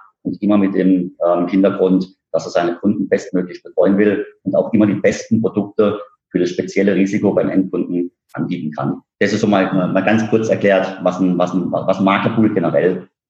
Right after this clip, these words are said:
bietet. Wir agieren also im Hintergrund, ähm, nicht direkt beim Endkunden, sondern wir sagen, „Lieber Maklerpartner,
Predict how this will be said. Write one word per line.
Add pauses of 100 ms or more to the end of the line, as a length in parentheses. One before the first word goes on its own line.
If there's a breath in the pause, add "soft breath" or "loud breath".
bietet. (180)
Wir
agieren
also
im
Hintergrund, (640)
ähm,
nicht
direkt
beim
Endkunden,
sondern
wir
sagen,
„Lieber
Maklerpartner,